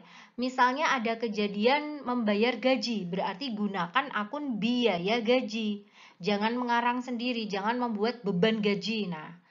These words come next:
jangan seperti itu. Lihat daftar akun yang ada di sini. Misalnya membayar asuransi. Nah, kamu sebagai bendahara mencatatnya ya jangan beban asuransi. Kenapa? Karena bengkel Hanan menggunakan nama akunnya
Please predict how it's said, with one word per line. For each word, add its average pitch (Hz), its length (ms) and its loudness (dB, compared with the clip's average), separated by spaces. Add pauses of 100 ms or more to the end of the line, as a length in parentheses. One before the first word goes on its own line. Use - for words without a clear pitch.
(280)
jangan 214 260 -2
seperti 220 380 -4
itu. 226 80 -4
Lihat 220 420 0
daftar 208 400 0
akun 254 320 0
yang 220 140 0
ada 202 160 -2
di 185 160 -2
sini. 185 400 -4 (320)
Misalnya 269 400 4
membayar 220 560 2
asuransi. 277 640 -2
Nah, 151 160 -10 (640)
kamu 254 320 4
sebagai 220 320 2
bendahara 254 640 6
mencatatnya 247 640 0
ya 208 160 4
jangan 196 320 2
beban 214 400 2
asuransi. 247 720 -2
Kenapa? 262 480 2
Karena 202 480 2 (480)
bengkel 269 480 4
Hanan 247 480 2
menggunakan 214 640 0
nama 220 400 0
akunnya 233 560 -4